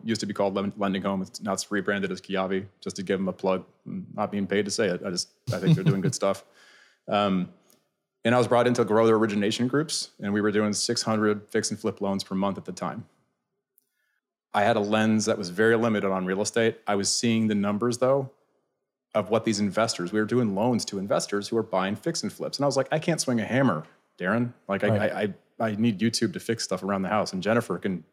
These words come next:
Speaker 1: do that better than I can." So, I, but I saw the numbers, and I saw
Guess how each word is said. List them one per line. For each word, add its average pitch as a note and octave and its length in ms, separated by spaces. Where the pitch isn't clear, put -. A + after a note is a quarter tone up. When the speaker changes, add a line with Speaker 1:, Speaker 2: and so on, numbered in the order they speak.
Speaker 1:
do G2+ 120
that F#2+ 160
better F#2+ 160
than G2 100
I A2 80
can." D2+ 280
So, G#2+ 460
I, B2 120
but A#2+ 140
I A2+ 40
saw C3 300
the A#2 100
numbers, A#2 380
and G#2 80
I G2 40
saw A2 540